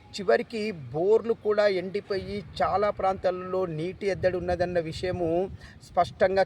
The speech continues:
కనబడుతుంది. మరి ఇప్పుడున్నటువంటి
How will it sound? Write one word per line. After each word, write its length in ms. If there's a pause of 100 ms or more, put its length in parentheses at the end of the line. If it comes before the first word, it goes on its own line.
కనబడుతుంది. 580 (460)
మరి 240 (720)
ఇప్పుడున్నటువంటి 720